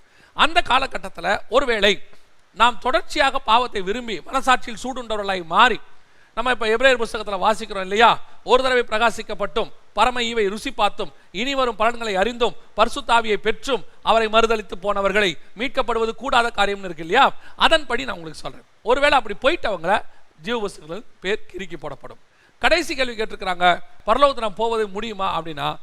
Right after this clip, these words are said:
இயேசு தெளிவா சொல்லியிருக்கிறாரு, "இது மனுஷரால் கூடாததுதான் தேவனால் கூடும்."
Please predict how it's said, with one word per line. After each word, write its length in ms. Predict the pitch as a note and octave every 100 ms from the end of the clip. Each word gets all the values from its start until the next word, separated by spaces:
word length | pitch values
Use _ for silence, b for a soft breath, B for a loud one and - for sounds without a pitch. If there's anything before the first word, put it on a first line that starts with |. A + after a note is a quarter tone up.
| b b
இயேசு 280 | E3+ C4 C4+ -
தெளிவா 300 | A3 C#4 D4 -
சொல்லியிருக்கிறாரு, 560 | G3 F3 F3+ E3+ D3+ - b
"இது 200 | E3+ F3
மனுஷரால் 680 | F3 G#3 C4+ C4 G#3+ A3+ A#3 -
கூடாததுதான் 840 | B3 A3+ G3 E3+ D#3+ G#3+ D3 F#3 - b b C#3+
தேவனால் 560 | F#3+ A#3+ G#3 F3+ G3+
கூடும்." 300 | - F3+ C3+